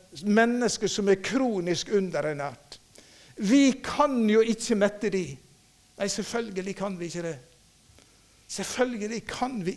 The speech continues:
ikke det. Men spørsmålet er jo om vi kan mette noen, og vi kan være bønnesvaret for noen.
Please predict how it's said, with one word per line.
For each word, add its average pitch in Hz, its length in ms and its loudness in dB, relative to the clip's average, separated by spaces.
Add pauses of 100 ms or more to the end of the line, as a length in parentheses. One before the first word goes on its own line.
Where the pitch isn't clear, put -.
ikke - 280 -4
det. 240 160 2 (1500)
Men 196 60 0
spørsmålet 226 720 4
er 247 180 10
jo 214 140 6 (100)
om 214 80 4
vi 208 160 0
kan 208 300 0 (220)
mette 226 920 2
noen, 247 720 4 (520)
og 202 280 8
vi 240 260 2
kan 202 300 -2
være 208 480 4 (360)
bønnesvaret 220 960 4
for 214 160 0
noen. 233 320 -2